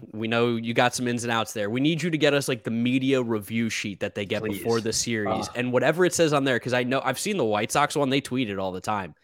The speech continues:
Speaker 1: They put the, like, although they put Luis Robert as Luis Robert, which I disagree with
Speaker 2: But
Speaker 1: vehemently.
Speaker 2: you can,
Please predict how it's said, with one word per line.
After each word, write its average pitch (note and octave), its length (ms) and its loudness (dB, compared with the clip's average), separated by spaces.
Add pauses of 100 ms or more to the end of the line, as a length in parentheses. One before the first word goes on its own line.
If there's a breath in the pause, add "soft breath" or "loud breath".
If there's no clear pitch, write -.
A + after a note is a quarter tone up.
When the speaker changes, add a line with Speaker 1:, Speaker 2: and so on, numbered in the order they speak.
(240)
Speaker 1:
They A2+ 100 0
put - 280 2
the, C#3 180 4
like, B2+ 260 2 (260 soft breath)
although C3+ 180 4
they C3+ 80 6
put D3+ 200 4
Luis C3 280 2
Robert A2 360 0
as F#2+ 120 -6
Luis A2 240 -4
Robert, F#2+ 400 -4
which G2+ 140 -6
I A2 80 -4
disagree A#2 400 0
with C3 160 10
Speaker 2:
But G#2 80 0
Speaker 1:
vehemently. A2+ 400 2
Speaker 2:
you E3+ 80 -4
can, D#3+ 400 4